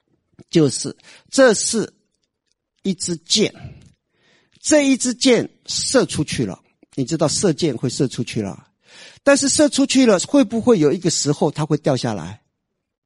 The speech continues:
会。他说，这一支箭射出去了，它诞生了。当它掉下来，它死的时候，洪水就会来。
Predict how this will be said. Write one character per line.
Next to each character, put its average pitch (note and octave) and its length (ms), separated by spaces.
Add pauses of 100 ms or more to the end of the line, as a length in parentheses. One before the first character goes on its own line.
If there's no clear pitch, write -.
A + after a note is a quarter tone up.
(140)
会。 G#2 260 (960)
他 F#3+ 120
说， F#3 160
这 B3+ 260
一 A3+ 140
支 G#3+ 220
箭 G3 320
射 A3+ 380
出 G3+ 180
去 - 260
了， A#2+ 140
它 - 160
诞 D3+ 240
生 C3+ 300
了。 B2 260 (500)
当 A3+ 160
它 A3+ 140
掉 A3 240
下 F#3 160
来， C#3 140
它 D#3 160
死 - 240
的 A#2+ 160
时 - 160
候， A2 160
洪 A2 280
水 G#2 200
就 G2+ 160
会 F#2+ 160
来。 C#2+ 260